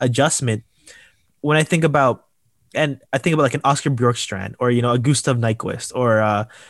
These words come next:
Cam Atkinson. You know, these are Tortorella guys that, yeah, great, you fit the system, but you, I,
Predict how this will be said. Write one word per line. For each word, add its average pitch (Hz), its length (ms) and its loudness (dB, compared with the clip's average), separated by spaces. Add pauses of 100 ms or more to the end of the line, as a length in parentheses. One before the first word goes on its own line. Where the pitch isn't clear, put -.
(100)
Cam 156 240 -2
Atkinson. 123 560 -2
You 104 60 -4
know, 110 100 0
these 165 320 4
are 131 220 0
Tortorella 120 680 2
guys 113 400 0
that, 113 300 0 (640)
yeah, 143 160 4
great, 147 300 4
you 120 80 4
fit 185 220 -2
the 147 80 0
system, 127 400 0
but 120 140 0
you, 117 180 -4 (500)
I, 139 260 -10